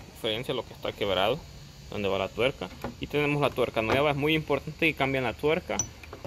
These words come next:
junto con este. No son piezas caras, esto vale como alrededor de veinte dólares las dos piezas juntas, más o menos. Puede variar de acuerdo en la locación donde estén.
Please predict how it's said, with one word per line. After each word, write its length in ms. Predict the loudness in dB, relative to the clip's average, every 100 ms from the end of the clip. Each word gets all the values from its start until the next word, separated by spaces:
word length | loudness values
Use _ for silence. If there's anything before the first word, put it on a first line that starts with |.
| -4
junto 320 | 0 0 0
con 180 | -2 0
este. 340 | 0 0 0 2
No 160 | 2
son 180 | 2 2
piezas 320 | 6 6 4
caras, 420 | 4 4 6 6 4
esto 200 | 2 2
vale 260 | 4 2
como 200 | 0 2
alrededor 640 | 4 6 6 6 6 4 4
de 80 |
veinte 320 | 2 2 2 2
dólares 380 | 4 4 2 0 -14 -20 -20 -10
las 180 | -2 0
dos 160 | 2 0
piezas 340 | 0 -2 0
juntas, 360 | 0 -2 0 -2 -4 -18 -18 -16 -6
más 160 | 4 4
o 100 | 6
menos. 320 | 4 4 2 -4 -16 -18 2
Puede 200 | 8 8
variar 320 | 8 8 6
de 60 | 4
acuerdo 500 | 2 4 4 2 -4 -8 -20 -20 -6
en 120 | 0
la 60 | 2
locación 480 | 2 -2 -2 -2 0
donde 180 | -2 -4
estén. 300 | 0 0